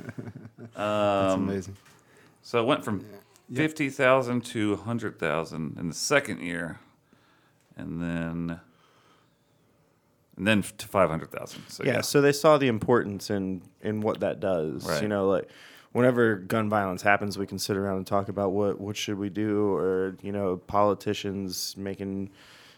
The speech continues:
Speaker 3: changes to legislation and gun control and things like that. But the thing is, is,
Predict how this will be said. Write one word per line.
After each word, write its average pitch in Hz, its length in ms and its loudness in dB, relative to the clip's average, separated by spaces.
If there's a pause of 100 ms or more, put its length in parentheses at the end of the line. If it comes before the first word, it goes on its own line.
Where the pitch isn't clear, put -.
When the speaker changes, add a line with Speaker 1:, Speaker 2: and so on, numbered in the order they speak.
(120)
Speaker 3:
changes 131 560 2
to 113 220 2
legislation 110 680 0
and 107 120 -2
gun 117 180 0
control 110 400 -2
and 104 100 -4
things 107 280 -4
like 95 200 0
that. 113 380 6
But 104 320 2 (680)
the 107 80 -8
thing 123 240 0
is, 113 220 0
is, 101 360 -4